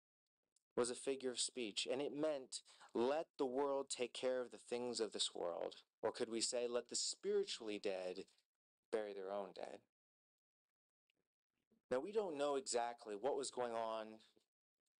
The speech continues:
with this young man's father. Had he already died? Was he expecting him to die soon? Or was he wanting to wait till some day in the future, years down the road,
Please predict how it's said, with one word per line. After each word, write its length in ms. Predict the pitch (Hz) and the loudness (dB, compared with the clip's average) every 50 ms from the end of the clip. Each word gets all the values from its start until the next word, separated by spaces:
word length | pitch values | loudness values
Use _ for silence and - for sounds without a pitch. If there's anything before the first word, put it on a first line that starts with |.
| _ - | _ 0
with 140 | 113 113 - | 0 2 2
this 200 | 123 113 - - | 0 0 2 0
young 220 | 117 113 113 110 | 0 -2 -2 -2
man's 280 | 107 107 104 101 98 - | -2 -2 -2 -2 -4 -4
father. 460 | - 104 101 92 87 82 85 82 87 - | -2 0 0 0 -2 -4 -6 -10 -10 -4
Had 180 | - 123 123 120 | -2 -2 -2 0
he 100 | 123 139 | 0 -2
already 400 | 135 135 139 143 139 139 139 131 | 0 0 0 0 -2 -2 -4 -2
died? 460 | 135 131 120 123 131 143 156 156 - _ _ _ _ _ _ _ _ _ _ _ _ _ _ _ _ _ _ _ _ _ _ _ _ _ _ _ _ | -2 -2 0 -2 -4 -4 -6 -8 -12 _ _ _ _ _ _ _ _ _ _ _ _ _ _ _ _ _ _ _ _ _ _ _ _ _ _ _ _
Was 100 | 123 117 | -2 -2
he 80 | 123 123 | -2 -4
expecting 500 | - - - - 135 139 135 - 135 131 | -4 -6 -2 -2 -2 -2 -2 -6 -8 -6
him 120 | 131 127 | -6 -6
to 80 | 120 120 | -4 -2
die 180 | 127 123 123 | -2 -2 -2
soon? 540 | 120 - - - 127 123 123 135 147 156 156 _ _ _ _ _ _ _ _ _ _ _ _ _ _ _ _ _ _ _ _ _ _ _ _ _ | -2 -4 -6 -6 -4 -4 -6 -6 -8 -12 -18 _ _ _ _ _ _ _ _ _ _ _ _ _ _ _ _ _ _ _ _ _ _ _ _ _
Or 100 | - 117 | -2 0
was 180 | 120 135 135 131 | 0 0 -2 -4
he 100 | 135 131 | -4 -6
wanting 400 | 127 123 123 135 139 143 139 131 | -4 -2 -2 -2 -2 -4 -6 -10
to 100 | - - | -10 -10
wait 440 | 113 104 107 127 131 135 139 - _ | -10 -4 -2 -2 -2 -2 -4 -8 _
till 220 | - - 127 123 113 | -6 -2 0 0 0
some 440 | - - - 139 139 139 143 139 | 0 -2 0 0 0 -2 -4 -2
day 200 | 131 135 135 135 | 0 0 2 2
in 80 | 135 131 | 0 -2
the 60 | 123 | -4
future, 400 | - - - 139 135 - - 123 | -6 -2 -2 -2 -2 -2 -4 -4
years 440 | 117 113 123 135 139 143 147 139 123 | -4 -2 0 0 2 2 0 0 0
down 300 | 135 135 131 131 131 131 | 0 0 0 0 -2 -4
the 80 | 131 120 | -2 0
road, 500 | 113 110 104 98 95 92 92 95 - | 2 2 2 2 2 0 -2 -4 -6